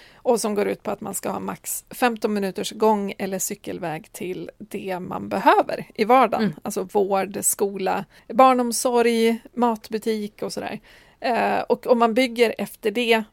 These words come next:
Speaker 1: då måste man ju ge kollektivtrafik och cykelbanor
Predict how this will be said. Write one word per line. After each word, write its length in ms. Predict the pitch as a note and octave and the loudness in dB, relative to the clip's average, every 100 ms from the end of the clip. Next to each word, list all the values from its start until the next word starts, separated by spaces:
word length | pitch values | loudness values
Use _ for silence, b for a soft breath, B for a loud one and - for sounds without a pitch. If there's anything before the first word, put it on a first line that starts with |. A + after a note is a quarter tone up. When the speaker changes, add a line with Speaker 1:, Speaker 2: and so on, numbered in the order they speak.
| - | -6
Speaker 1:
då 120 | G3 | -2
måste 440 | G#3 A#3 - - | 0 0 -2 -2
man 180 | A#3 G3 | 0 0
ju 180 | F#3 F#3+ A#3+ _ | -2 -6 -8 _
ge 360 | F#3+ F#3 - E3+ _ | -4 -4 -4 -10 _
kollektivtrafik 920 | - F#3 - F3+ - F#3+ - F#3 - - | -8 -8 -8 -10 -8 -10 -8 -8 -10 -10
och 280 | F#3+ - - _ G3 | -10 -12 -20 _ -6
cykelbanor 840 | - F#3+ F3+ F#3 E3 D#3+ D3+ | -6 -6 -6 -4 -6 -6 -8